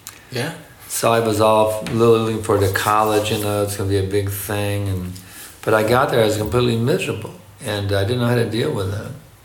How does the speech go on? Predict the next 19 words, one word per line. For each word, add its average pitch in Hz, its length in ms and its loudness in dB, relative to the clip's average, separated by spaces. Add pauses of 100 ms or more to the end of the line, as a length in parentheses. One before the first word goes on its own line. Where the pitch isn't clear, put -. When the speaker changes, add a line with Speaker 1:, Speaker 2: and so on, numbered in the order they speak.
(120)
Speaker 1:
Really? 226 420 2 (520)
So 131 100 2
Speaker 2:
Yeah. 127 60 0
Speaker 1:
college 160 380 2
was 131 160 -2
not 160 340 -2
the 107 80 0
happiest 107 440 0
Speaker 2:
I - 20 0
was, 101 80 0
Speaker 1:
days 98 140 -4
of 92 80 -6
Speaker 2:
I, - 100 -4
I - 180 -4
Speaker 1:
your 98 80 -2
Speaker 2:
was 92 160 -4
Speaker 1:
life? 92 100 -6
Speaker 2:
completely 120 360 -2
depressed 110 520 -2